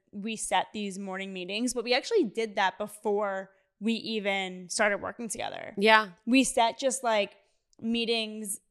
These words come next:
Speaker 1: to have so that we didn't feel so alone.
Speaker 2: Yeah. We, like, made each other coworkers just
Speaker 1: Yeah.
Speaker 2: for fun.
Speaker 1: I go to a lot of coffee shops. So I really enjoy when I am, when I do find myself home, you know, for the first half of the day, I'm like, "Okay,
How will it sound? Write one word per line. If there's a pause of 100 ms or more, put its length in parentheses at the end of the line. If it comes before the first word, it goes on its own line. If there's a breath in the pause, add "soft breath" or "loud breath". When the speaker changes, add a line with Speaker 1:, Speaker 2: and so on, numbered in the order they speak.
(180)
Speaker 1:
to
have
so
that
we
didn't
feel
so
alone. (100)
Speaker 2:
Yeah. (120)
We,
like,
made
each
other
coworkers
just
Speaker 1:
Yeah.
Speaker 2:
for
fun. (220)
Speaker 1:
I
go
to
a
lot
of
coffee
shops. (340)
So
I
really
enjoy (840)
when
I
am,
when
I
do
find
myself
home,
you
know,
for
the
first
half
of
the
day,
I'm
like,
"Okay,